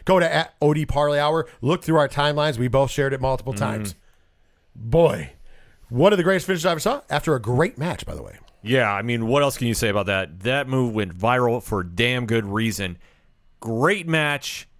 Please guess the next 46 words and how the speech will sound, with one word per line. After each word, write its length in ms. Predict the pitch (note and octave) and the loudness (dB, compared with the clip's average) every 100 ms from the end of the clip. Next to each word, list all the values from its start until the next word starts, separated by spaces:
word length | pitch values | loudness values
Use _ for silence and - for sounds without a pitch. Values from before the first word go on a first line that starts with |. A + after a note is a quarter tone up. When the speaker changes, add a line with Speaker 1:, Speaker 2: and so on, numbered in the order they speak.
| - | -14
Speaker 2:
incredible 560 | A2 - E3+ E3 C#3 A#2+ | -12 -4 0 0 0 -4
finish, 600 | - C3 B2+ B2 - - | -4 -2 -2 -4 -8 -10
and 240 | A2+ A2 G2 | -8 -6 -2
Jordan 240 | E3 D3+ | 0 0
Oliver, 400 | G#2 G2+ F#2+ E2+ | -2 -2 -2 -6
I 80 | G2+ | -6
mean, 200 | A2 G#2+ | -6 -6
what 140 | C3 - | -8 -8
can 100 | A2 | -8
you 60 | |
say 180 | - F#2 | -6 -6
about 240 | E2 D2 | -8 -10
him, 220 | D#2+ E2 D#2+ | -10 -12 -12
man? 260 | G1+ D#2+ - - _ - | -16 -16 -20 -20 _ -16
Just 200 | - G2 - | -12 -10 -6
absolutely 420 | B2+ B2 B2 G#2+ | -4 -4 -4 -6
turn 240 | - G#2+ | -6 -6
on. 320 | G#2 G2+ G2 F#2 _ - G2+ | -4 -4 -6 -10 _ -18 -6
Match, 320 | A#2 A#2 - - D#2 | -4 -4 -8 -18 -12
great 220 | A2 C#3 | -6 -4
performance 360 | B2 A2 A#2 A2 | -4 -6 -4 -4
after 180 | G#2+ G2+ | -6 -6
great 160 | G#2+ | -8
performance. 400 | F#2+ F#2 G2 F#2+ - - - | -6 -8 -8 -8 -14 -20 -6
Match 280 | B2+ B2+ A#2+ | -4 -2 -4
after 200 | - G2+ | -4 -4
match, 340 | G#2 G2+ - | -2 -2 -4
he 180 | A2 G#2+ | -4 -4
is 120 | F2+ | -4
getting 240 | G#2+ F#2+ | -6 -8
so 600 | F2+ - B2+ A#2+ A#2 G#2+ - - | -8 -6 -2 -2 -2 -6 -12 -16
much 380 | G#2 G#2 G2 - | -4 -4 -4 -10
better. 440 | F2 G#2 G2+ F#2+ - - _ - | -4 -2 -2 -2 -6 -14 _ -10
If 140 | F#2 | -4
you're 100 | C3 | -2
not 160 | C3 A#2 | -2 -4
familiar 300 | A2 A2 G#2+ | -4 -2 -2
with 160 | G2+ | -4
him, 80 | G2 | -6
you 100 | F2+ | -6
gotta 200 | F#2 E2 | -6 -6
get 160 | E2+ - | -12 -14
familiar 320 | E2+ F2 E2+ | -8 -6 -4
with 120 | E2+ | -6
him 80 | E2+ | -8
asap. 400 | E2 - E2 | -10 -6 -4